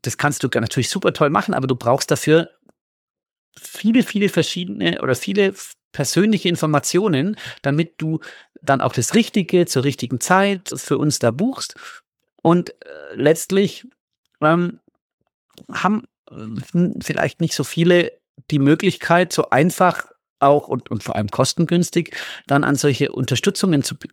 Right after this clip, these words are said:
zu kommen. Also sprich, da jemanden als natürliche Person, als, als echte Menschen da drauf anzusetzen. Und so gibst du halt jedem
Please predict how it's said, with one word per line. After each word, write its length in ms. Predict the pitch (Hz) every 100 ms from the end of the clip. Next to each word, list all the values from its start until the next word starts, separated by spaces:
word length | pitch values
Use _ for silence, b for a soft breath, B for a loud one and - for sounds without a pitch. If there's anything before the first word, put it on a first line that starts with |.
| - -
zu 120 | -
kommen. 320 | - 160 208
Also 160 | 147 123
sprich, 320 | - 139 -
da 260 | 127 120 - 95 - - - 50 -
jemanden 580 | 127 135 127 127 123 -
als 200 | 110 -
natürliche 440 | 113 156 170 165
Person, 400 | 139 127 151 165
als, 180 | 127 -
als 160 | 117 -
echte 260 | - - 151
Menschen 380 | 139 165 - 151
da 100 | 143
drauf 260 | 127 123
anzusetzen. 640 | 123 139 175 185 175 208 196 B B -
Und 140 | 131
so 140 | - 135
gibst 260 | 156 -
du 120 | 175
halt 280 | 160 175 180
jedem 540 | 127 131 175 170 170